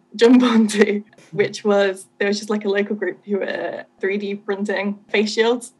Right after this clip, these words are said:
And I just helped out with online ordering system that they had. Basically, I just when an order came in, just said yes or no, that's a totally inappropriate <laughs> request, um,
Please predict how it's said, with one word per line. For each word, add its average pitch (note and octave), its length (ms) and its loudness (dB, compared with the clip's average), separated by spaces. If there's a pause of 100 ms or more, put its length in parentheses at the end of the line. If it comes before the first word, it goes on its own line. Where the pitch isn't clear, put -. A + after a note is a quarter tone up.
(280)
And A3 100 2
I A3 140 2
just A3+ 340 0
helped G#3+ 360 -4
out F#3+ 220 -4 (160)
with G3 480 0 (160)
online G3+ 760 -2 (240)
ordering B3+ 400 4
system C4 580 0 (140)
that B3 160 0
they A#3+ 80 0
had. B3+ 380 0 (200)
Basically, G3+ 380 0
I - 80 0
just - 420 -4 (140)
when G3+ 220 0
an F3+ 120 -6
order - 220 0
came - 260 -2
in, - 260 -6
just G3 240 -4
said - 280 -2 (180)
yes G#3+ 420 0
or - 300 -2 (300)
no, F#3+ 300 2
that's - 220 -8
a G#3 60 -12
totally G#3 360 -2
inappropriate A3+ 600 0
<laughs> C#4+ 160 2
request, C4 540 2 (420)
um, G3+ 420 0